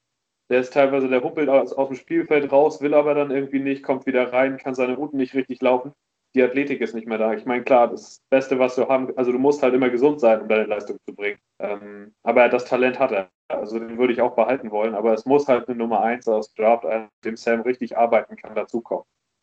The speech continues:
Irgendwie talentierter. Und da das in der Free Agency nicht da ist, ist das für mich im Draft die Sache Nummer eins. Running Backs halt, ja, Le'Veon Bell ist so ein, ist so ein Thema, wo wir bei uns in der Gruppe auch völlig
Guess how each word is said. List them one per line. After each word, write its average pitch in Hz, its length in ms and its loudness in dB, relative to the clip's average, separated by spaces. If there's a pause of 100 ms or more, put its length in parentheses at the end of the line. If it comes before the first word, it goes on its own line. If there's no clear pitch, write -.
Irgendwie 117 320 2
talentierter. 110 640 -2
Und 101 60 -6
da 110 120 6
das 113 120 2
in 120 40 -2
der 113 120 0
Free 107 180 2
Agency 123 340 -2
nicht 110 180 -6
da 110 160 4
ist, 113 100 -2
ist 110 100 -8
das 107 160 -6
für - 80 -16
mich 107 180 -10
im 110 80 -12
Draft 107 300 0 (340)
die 107 60 -12
Sache 110 260 0
Nummer 101 240 -4
eins. 104 320 -4 (140)
Running 143 340 4
Backs 151 260 0
halt, 127 200 4
ja, 120 160 2
Le'Veon 120 480 -2
Bell 127 260 0
ist 120 160 -6
so 120 160 -6 (180)
ein, 113 220 -10 (380)
ist 127 160 -10
so 156 80 6
ein 139 80 4
Thema, 147 320 2
wo 135 160 2
wir 127 100 -2
bei 127 80 0
uns 127 160 -2
in 127 60 -2
der 113 100 -2
Gruppe 123 240 -2
auch 117 220 -2
völlig 117 340 -6